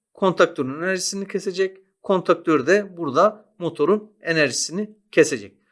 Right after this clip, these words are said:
Böyle yakından bakalım arkadaşlar bakın. Yine isimlendirdi. Klemens numaralarını verdi.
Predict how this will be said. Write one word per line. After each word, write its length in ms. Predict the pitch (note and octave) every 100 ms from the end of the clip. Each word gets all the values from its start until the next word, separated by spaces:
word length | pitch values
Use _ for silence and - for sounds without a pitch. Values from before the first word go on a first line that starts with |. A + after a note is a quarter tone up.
| _ _
Böyle 120 | G3+
yakından 500 | G3+ G3+ G#3 F#3+ F3+
bakalım 320 | D3 - B2+ B2
arkadaşlar 420 | A#2 A2+ - A#2
bakın. 320 | A2 - F#3 - _ -
Yine 280 | F3+ D3+
isimlendirdi. 1000 | - D#3 F#3+ F3+ F#3 F3+ F3+ E3 F3+ F3+ _ _ _
Klemens 480 | - C#3 D3 F3 -
numaralarını 600 | F3+ F3 E3+ F3 F3 F3+
verdi. 500 | F3+ E3+ E3+ F3+ -